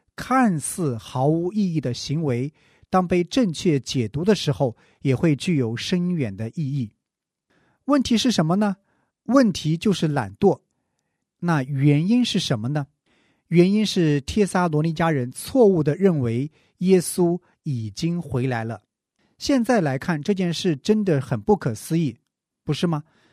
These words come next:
如果耶稣明天就要回来，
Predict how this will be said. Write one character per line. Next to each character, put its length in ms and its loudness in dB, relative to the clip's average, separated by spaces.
如 160 2
果 160 6
耶 180 4
稣 220 0
明 340 0
天 380 -2
就 160 2
要 160 2
回 220 -2
来， 280 -6